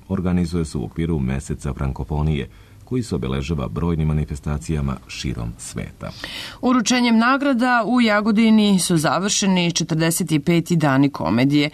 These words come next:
Speaker 2: Nagrada za životno delo Zlatni ćuran pripala je Ivanu Bekjarevu. Za najbolju predstavu festivala proglašeni su Rodoljupci Narodnog pozorišta Beograd.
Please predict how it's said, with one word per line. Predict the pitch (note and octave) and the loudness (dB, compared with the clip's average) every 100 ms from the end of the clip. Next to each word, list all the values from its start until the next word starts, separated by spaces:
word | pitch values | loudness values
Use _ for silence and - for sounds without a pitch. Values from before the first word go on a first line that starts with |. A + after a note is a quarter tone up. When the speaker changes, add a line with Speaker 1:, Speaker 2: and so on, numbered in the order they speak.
| - - - | -6 -8 0
Speaker 2:
Nagrada | A#3+ G#3+ G#3 F#3+ F3+ F3 | 2 2 0 2 2 2
za | E3+ E3+ E3 | 2 4 4
životno | D#3+ F#3+ F#3+ D#3 D3 | 4 2 2 0 2
delo | C#3+ G#3+ B3+ G3 | 2 2 2 0
Zlatni | D3+ D#3 D#3 C#3 | 2 0 2 0
ćuran | C#3 - A#3 A#3 | 2 2 2 2
pripala | F3 D#3 E3 E3+ F3 | 2 0 2 2 2
je | E3+ - | 0 0
Ivanu | D3 C3+ C#3+ C#3+ | 0 2 4 4
Bekjarevu. | D#3 E3+ - D#2+ B2+ C3+ C#3 - - - | 2 0 0 -2 0 0 -2 -8 -10 -2
Za | C4 | 0
najbolju | B3 A3+ A3+ G#3 G3 | 2 2 2 2 2
predstavu | G3+ G#3 G3 F#3 | 0 -2 0 0
festivala | D#3 E3 - D#3+ D#3 F3 A3+ | 2 0 0 0 2 2 0
proglašeni | F3 C#3+ C#3+ D#3 D3 | -2 -2 0 4 4
su | C3+ D3+ C#3+ | 4 2 2
Rodoljupci | C#3 C3 C3 D#3 - A3+ | 0 0 0 0 0 2
Narodnog | E3+ C3+ C#3 C#3+ | 2 2 2 0
pozorišta | - C3 C3 B2+ - C#3+ | -2 -4 -2 -2 -2 0
Beograd. | C#3+ C3 D3+ | 2 2 2